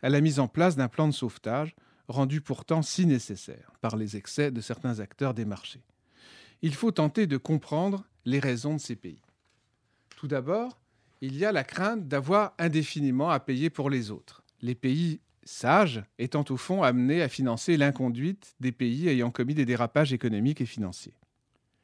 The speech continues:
Il y a dans cette attitude une part de sagesse, en même temps qu'une part évidente aussi d'égoïsme national. On y trouve aussi,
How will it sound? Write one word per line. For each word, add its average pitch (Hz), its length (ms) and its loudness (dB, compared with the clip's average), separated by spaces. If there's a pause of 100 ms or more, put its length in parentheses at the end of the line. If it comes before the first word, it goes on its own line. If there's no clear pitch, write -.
(140)
Il 110 140 -6
y 135 80 4
a 190 100 8
dans 147 120 2
cette 131 220 -2
attitude 175 440 -4
une 120 160 2
part 175 200 6
de 131 80 0
sagesse, 175 560 0 (360)
en 160 120 8
même 147 180 6
temps 185 180 2
qu'une 127 220 0
part 170 360 2 (120)
évidente 131 420 0
aussi 190 420 -4 (380)
d'égoïsme 131 540 2
national. 117 460 -4 (540)
On 160 120 2
y 185 100 4
trouve 240 240 2
aussi, 226 420 0